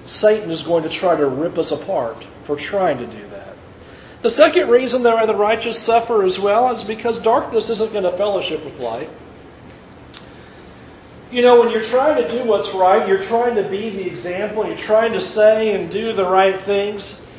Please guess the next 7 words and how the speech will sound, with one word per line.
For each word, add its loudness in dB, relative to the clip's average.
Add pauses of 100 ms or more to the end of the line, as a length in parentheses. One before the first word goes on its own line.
(400)
and, 0
and, 2
and 2
you're 6
around 6
your 2
peers. -6